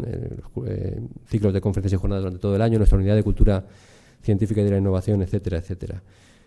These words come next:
Esta oferta de cursos y actividades de verano, que desde la U P C T sigue en aumento, eh, no es más que nuestro compromiso con la sociedad.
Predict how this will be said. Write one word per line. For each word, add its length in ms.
Esta 180
oferta 240
de 80
cursos 240
y 60
actividades 580
de 80
verano, 480
que 140
desde 180
la 60
U 60
P 80
C 100
T 100
sigue 140
en 80
aumento, 480
eh, 680
no 160
es 60
más 180
que 160
nuestro 180
compromiso 440
con 100
la 80
sociedad. 400